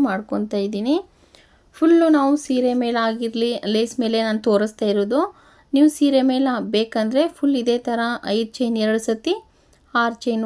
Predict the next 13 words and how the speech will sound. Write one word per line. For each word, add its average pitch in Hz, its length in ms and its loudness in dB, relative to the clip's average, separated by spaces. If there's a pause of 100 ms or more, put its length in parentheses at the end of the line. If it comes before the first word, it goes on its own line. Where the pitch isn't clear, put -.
ಒಂದು 214 200 -4
ಸತಿ, 269 280 -4 (580)
ಐದು 233 120 -4 (120)
ಚೈನ್ 233 260 -2 (480)
ಎರಡು 214 260 -2
ಸತಿ, 262 260 -4 (260)
ಆರು 226 120 -2 (100)
ಚೈನ್ 247 240 -2
ಒಂದು 214 180 -4
ಸತಿ, 254 240 -6 (140)
ಇಲ್ಲೂ 254 200 -2 (160)
ಫುಲ್ಲು 294 340 2 (100)
ಸೀರೆನ, 226 340 0